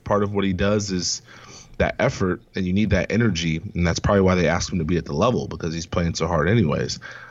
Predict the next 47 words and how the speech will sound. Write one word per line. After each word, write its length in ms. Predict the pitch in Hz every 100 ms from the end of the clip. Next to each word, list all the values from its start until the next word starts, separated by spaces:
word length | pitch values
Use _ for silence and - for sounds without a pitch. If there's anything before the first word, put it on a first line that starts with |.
| -
Um, 480 | 85 80 69 69 - -
it's 160 | 92
just 180 | 101 -
getting 500 | 107 101 95 90 82
to 180 | - 104
a 40 | 82
point 300 | - 98 -
where 140 | 85
he 500 | 82 90 87 85 82 -
is 520 | 85 82 82 - - -
reading 440 | 82 90 90 82 76
where 200 | 85 90
the 100 | 80
guard 240 | 80 82
is 100 | 73
coming 240 | - 71
off. 400 | 69 95 - - -
You 80 | -
know, 40 | 76
there's 140 | 80
too 140 | -
many 160 | 101 85
times 440 | - 85 80 76
where, 300 | 82 78 76 - - - - -
uh, 380 | 76 69 67 64
the 140 | -
big 220 | - 98
will 80 | 95
set 200 | - 90
a 40 | 82
screen, 400 | - 101 98 85
he'll 140 | 92
come 280 | - 95 90
on 160 | 85
the 120 | 78 62
other 160 | 85
side, 520 | 73 - 101 76 73 - - _ _ - _ -
and 140 | 80
the 60 | 76
guard 340 | 78 - 92
gets 220 | 85 85
picked, 320 | - 110 104 -
and 80 |
now 120 | 80 82
he's 160 | 87
gotta 200 | 92 82
go 380 | 78 82 82 78